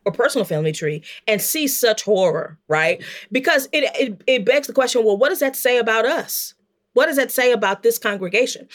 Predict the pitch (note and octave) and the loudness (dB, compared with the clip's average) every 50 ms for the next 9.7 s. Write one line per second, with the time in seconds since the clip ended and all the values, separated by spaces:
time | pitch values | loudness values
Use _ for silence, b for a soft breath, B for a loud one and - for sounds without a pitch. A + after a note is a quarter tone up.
0 | B B B - - A3+ A3+ G#3+ - D4+ D#4+ F4+ F#4+ E4+ - F4+ B3 B3 A#3+ - | B B B -2 2 2 2 2 2 2 2 2 2 2 0 0 0 0 -2 -6
1 | _ _ _ _ _ _ _ _ _ _ _ _ _ _ _ - F3+ G#3+ G#3+ - | _ _ _ _ _ _ _ _ _ _ _ _ _ _ _ 0 2 2 0 0
2 | - G3+ G#3 A3 G#3+ - A3 G3 G3+ G3+ F#3 F3+ F3 E3+ F3+ E3 D#3 D#3 - - | 0 2 2 2 2 2 0 0 2 0 0 -2 -2 -2 -2 -4 -2 -4 -4 -4
3 | E3+ D#3 D3 - - - b b b b b b - F#3+ G#3 D4+ G4+ A#4 B4 B4 | -4 -4 -6 -6 -12 -20 b b b b b b -14 -6 0 2 4 6 6 6
4 | G#4+ C#4+ A#3+ A3+ - F3+ E3 D3+ D#3 D3 D3 - - - - _ _ _ _ _ | 6 4 4 2 0 -4 -4 -4 -4 -4 -6 -6 -8 -12 -16 _ _ _ _ _
5 | _ b b b b b b b b b b b b b b b - F#3 A#3 A3+ | _ b b b b b b b b b b b b b b b -4 0 2 2
6 | G#3+ G3+ G3 F#3+ - _ _ _ _ _ _ - G3 G3 A#3+ C4 C#4+ E4 D#4 C4 | 2 2 0 -4 -8 _ _ _ _ _ _ -8 -2 0 2 2 2 2 2 0
7 | A3+ A3 F3+ F3 F3 G#3 D4 E4+ E4+ - D4+ A#3+ A3+ G#3 - - F3+ F3 E3 - | 0 -2 -2 -2 0 0 2 2 2 0 0 0 0 -2 -2 -2 -4 -4 -2 -4
8 | - D#3+ D3+ - - D3+ - - - - - C4 A#3+ A3+ G#3 D#3+ F#3 F3 D#3+ - | -8 -8 -8 -8 -8 -8 -8 -8 -8 -6 -6 -2 0 0 0 0 -2 -4 0 0
9 | A3+ C4+ E4+ E4+ - C4+ C#4+ E4+ E4+ A3+ E3 G#2+ D#3 | 2 2 0 -2 -4 -4 -4 -2 -2 -4 -4 -8 -12